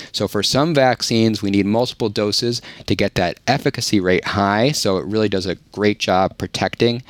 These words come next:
against the disease. Some vaccines, we have to give a booster later on down the road because we notice that the efficacy of that vaccine tends to dip over time, so we boost it up by giving another dose.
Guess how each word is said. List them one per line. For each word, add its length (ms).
against 360
the 80
disease. 600
Some 420
vaccines, 800
we 120
have 220
to 60
give 160
a 60
booster 600
later 280
on 140
down 220
the 80
road 320
because 240
we 140
notice 540
that 400
the 240
efficacy 460
of 80
that 220
vaccine 560
tends 300
to 100
dip 340
over 240
time, 480
so 160
we 100
boost 400
it 80
up 200
by 100
giving 300
another 260
dose. 420